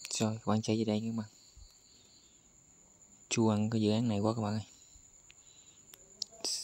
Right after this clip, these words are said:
Rồi, bấm, bấm continue thôi các bạn. Rồi xong tiếp tục các bạn điền địa chỉ với mình. Ok, địa chỉ là địa chỉ với Avachan các bạn.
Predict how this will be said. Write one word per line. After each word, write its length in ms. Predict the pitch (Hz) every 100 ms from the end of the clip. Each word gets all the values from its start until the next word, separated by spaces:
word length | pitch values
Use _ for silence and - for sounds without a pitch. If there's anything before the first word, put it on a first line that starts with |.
| - - - - - 208 240 - - - - - - - - - - - - - - - - - - - - - - -
Rồi, 200 | 98 98
bấm, 140 | 95 110
bấm 160 | 120
continue 460 | 113 110 117 113 110
thôi 100 | 120
các 60 | 110
bạn. 140 | 101 - - - - - - - - - - - - - - - - -
Rồi 140 | 95 95
xong 200 | 107 113
tiếp 100 | -
tục 120 | 98 -
các 60 |
bạn 180 | 95 98
điền 100 | 95
địa 80 | 98
chỉ 220 | - 98
với 300 | 117 120 131
mình. 160 | 101 101 - - - - - - - - - - - - - - - - -
Ok, 160 | - -
địa 340 | 113 110 95
chỉ 340 | - 101 117 131
là 140 | 104
địa 100 | 95 98
chỉ 280 | 101 113
với 260 | 127 131 135 -
Avachan 580 | 107 113 123 - 113 110
các 80 | 107
bạn. 140 | 107